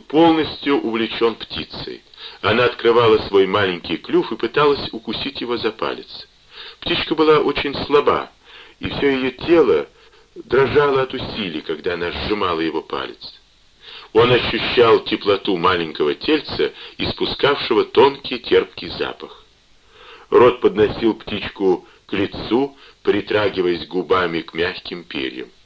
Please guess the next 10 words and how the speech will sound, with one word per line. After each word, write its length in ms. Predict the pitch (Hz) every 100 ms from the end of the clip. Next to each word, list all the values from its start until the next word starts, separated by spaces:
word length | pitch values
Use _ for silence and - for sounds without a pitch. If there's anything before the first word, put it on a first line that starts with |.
| _ _ - - - -
Глаза 320 | 87 104 104
птицы 420 | - 101 - 101
встревоженно 640 | 87 - 87 80 101 95 95
блестели. 640 | 95 - - - 65 62 - _ _ _ - - - -
Рот 280 | - 165 165
не 100 | 170
мог 240 | 180 -
отвлечься 640 | 170 - 156 117 92 80
от 140 | 71 -
неё. 260 | 67 64